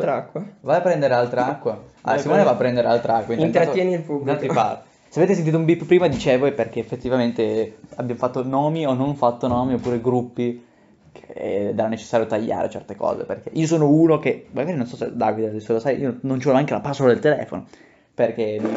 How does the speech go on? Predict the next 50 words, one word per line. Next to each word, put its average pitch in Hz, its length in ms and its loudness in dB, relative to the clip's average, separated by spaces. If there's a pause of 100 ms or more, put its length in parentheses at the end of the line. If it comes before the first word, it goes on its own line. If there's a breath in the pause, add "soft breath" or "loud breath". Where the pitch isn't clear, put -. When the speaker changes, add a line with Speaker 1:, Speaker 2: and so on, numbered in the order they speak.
Speaker 2:
però 139 200 2
effettivamente 131 440 -4
determinate 123 480 -2
cose 123 260 -2
non 147 180 -8
si - 140 -6
vorrebbe 123 360 -2
inclinare 170 1000 -4 (300 soft breath)
o 117 80 -10
far 113 180 -4
casino, 107 340 -6
è 117 80 -4
già 117 140 -2
successo. - 680 -14 (540 loud breath)
E 151 60 0
comunque 349 300 -6
sì, - 100 -4
abbiamo 120 200 2
iniziato 156 260 -4
a - 20 0
uscire, 214 380 -4
adesso 110 260 -4
pian 117 180 -4
piano 117 300 0
sta - 160 -8
nascendo 107 340 -6
il 107 60 -8
nuovo 110 160 -6
gruppo, 107 220 -6
il 110 80 -8
Joy 113 120 0
Beach 110 220 -8
Party, 107 320 -2
questa 104 240 -2
vacanza 113 400 -2
fica, 123 380 -6
che - 180 -6
però 190 220 2
ne 170 100 -4
parleremo 147 380 -2
più 131 120 -6
avanti, 120 260 -2
ne 107 60 -8
parleremo 104 420 -6
più 101 120 -6
avanti. 104 560 -6 (180)
Però 127 280 4
ritornando 143 640 0
un 104 140 -2
po', 107 380 0